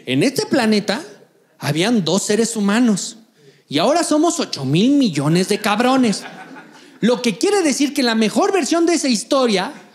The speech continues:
cogieron entre hermanos, luego entre primos, luego entre primos segundos, hasta que todo el pinche planeta se convirtió en Monterrey.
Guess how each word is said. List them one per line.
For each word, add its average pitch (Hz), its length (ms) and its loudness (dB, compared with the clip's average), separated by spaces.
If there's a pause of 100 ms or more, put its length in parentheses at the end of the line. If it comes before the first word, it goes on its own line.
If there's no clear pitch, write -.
(400)
cogieron 359 460 2
entre 247 300 2
hermanos, 226 680 0 (760)
luego 330 300 2
entre 339 280 2
primos, 254 720 0 (260)
luego 349 280 2
entre 302 220 0
primos 339 380 2
segundos, 247 640 0 (120)
hasta 254 280 -2
que 277 100 0
todo 370 200 0
el 381 80 0
pinche 359 320 -2
planeta 285 420 0
se 277 140 -6
convirtió 202 340 0
en 247 80 2
Monterrey. 262 600 0